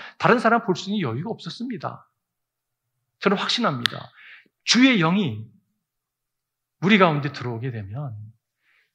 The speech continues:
자기 셀피시한, 자기 중심적인 삶을 살아갈 수가 없습니다.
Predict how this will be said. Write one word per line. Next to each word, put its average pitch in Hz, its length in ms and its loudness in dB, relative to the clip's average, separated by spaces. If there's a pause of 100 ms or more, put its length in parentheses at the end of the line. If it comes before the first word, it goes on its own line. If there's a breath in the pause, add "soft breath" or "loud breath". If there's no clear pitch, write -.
(120)
자기 208 380 -4
셀피시한, 262 800 0
자기 196 260 0
중심적인 226 520 -2
삶을 214 300 -6
살아갈 220 380 -2
수가 - 280 -6
없습니다. - 640 -12